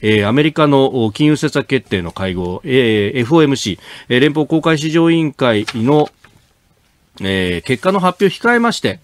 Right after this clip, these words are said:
まあ、あー、引き締め、えー、警戒の売りが優勢だったということであります。ただ、まあ、会合後の相場の反応を読めず、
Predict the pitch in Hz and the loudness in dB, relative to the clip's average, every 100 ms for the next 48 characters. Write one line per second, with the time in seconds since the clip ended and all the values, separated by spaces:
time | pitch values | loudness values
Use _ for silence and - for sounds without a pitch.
0 | - 151 - - - 123 120 113 107 101 | -2 -2 -2 -10 -2 2 4 4 2 2
1 | 95 90 - 165 - 175 165 160 147 139 | 0 -4 -4 -4 0 2 2 2 2 2
2 | - 143 131 135 131 131 120 131 165 127 | 2 0 0 0 0 0 0 2 0 0
3 | 117 110 - 107 104 139 - 101 - 92 | 0 0 0 0 2 -2 -2 -8 -6 -6
4 | 95 98 90 101 - 92 135 139 113 113 | -4 -6 -6 -8 -6 -4 -2 -2 -4 -4
5 | 113 104 - 104 101 147 135 147 139 - | -4 -6 -6 -6 -4 -2 0 0 -2 -2
6 | 160 170 175 170 170 165 160 151 147 160 | -2 0 0 0 -2 -2 -2 -2 -2 -2
7 | 156 151 156 151 147 156 180 123 | -2 -2 -2 -2 -2 0 -2 -4